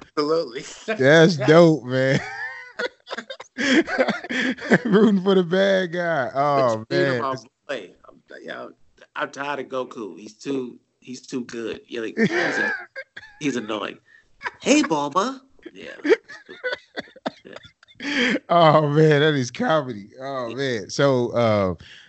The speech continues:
Speaker 2: D B Z has had a lot going on, but, but you know what? What's the, uh, what's the newest?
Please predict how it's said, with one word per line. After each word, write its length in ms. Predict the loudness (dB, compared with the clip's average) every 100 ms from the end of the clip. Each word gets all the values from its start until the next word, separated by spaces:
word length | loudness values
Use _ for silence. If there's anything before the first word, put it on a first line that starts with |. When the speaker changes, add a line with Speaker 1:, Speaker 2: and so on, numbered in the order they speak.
| 2
Speaker 2:
D 160 | 4 6
B 160 | 6
Z 420 | 4 4 4 2 2
has 300 | 4 4 4
had 500 | 4 6 6 4 0
a 100 | -2
lot 420 | -2 2 2 2 0
going 300 | 0 2 2
on, 360 | 2 2 0
but, 260 | 0 -2 2
but 200 | 2 4
you 60 | 4
know 120 | 6
what? 200 | 6 6
What's 200 | 2 2
the, 200 | 4 6
uh, 300 | 6 6 4
what's 200 | 2 2
the 120 | 2
newest? 340 | 4 4 2